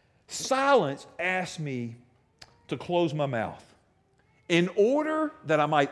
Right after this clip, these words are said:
open my heart." Silence asked me and you to close our mouth.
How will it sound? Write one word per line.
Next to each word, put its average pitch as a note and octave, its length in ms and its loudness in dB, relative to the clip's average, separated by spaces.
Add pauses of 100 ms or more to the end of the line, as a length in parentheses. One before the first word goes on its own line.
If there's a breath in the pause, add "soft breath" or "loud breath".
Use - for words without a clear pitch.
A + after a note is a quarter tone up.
open D3 280 -4
my C3+ 140 -4
heart." F2+ 500 -12 (1400)
Silence D4+ 920 2
asked E3+ 420 -4
me F#3+ 300 -4
and G#3+ 100 -6
you A2+ 280 -10 (800)
to A2+ 60 -10
close C3+ 320 -6
our A#2+ 60 -6
mouth. G2+ 360 -14